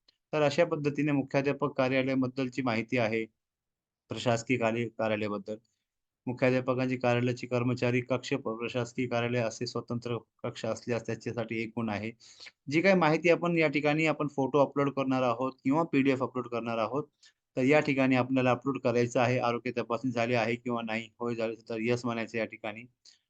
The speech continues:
आणि त्याच पद्धतीने पुढे पुढे जेव्हा आपण जातो, हे सगळे जे फोटोज आहेत किंवा पीडीएफ आहेत स्वरूपात आपण या ठिकाणी अपलोड करणार आहोत आणि ही सगळी माहिती आपण अपलोड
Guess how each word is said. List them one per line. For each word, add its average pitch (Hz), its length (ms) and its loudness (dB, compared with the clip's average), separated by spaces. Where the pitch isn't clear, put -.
आणि 127 180 2
त्याच 147 220 2
पद्धतीने 147 380 -2
पुढे 147 220 2
पुढे 151 260 0
जेव्हा 147 220 4
आपण 143 160 0
जातो, 135 360 2
हे 165 100 0
सगळे 170 440 2
जे 196 120 4
फोटोज 156 420 4
आहेत 147 300 6
किंवा 170 120 0
पीडीएफ 147 400 4
आहेत 131 160 4
स्वरूपात 123 440 0
आपण 127 240 0
या 127 80 2
ठिकाणी 127 300 0
अपलोड 120 360 0
करणार 120 300 -2
आहोत 120 260 0
आणि 135 180 2
ही 160 80 0
सगळी 156 360 0
माहिती 156 360 2
आपण 160 280 0
अपलोड 156 380 0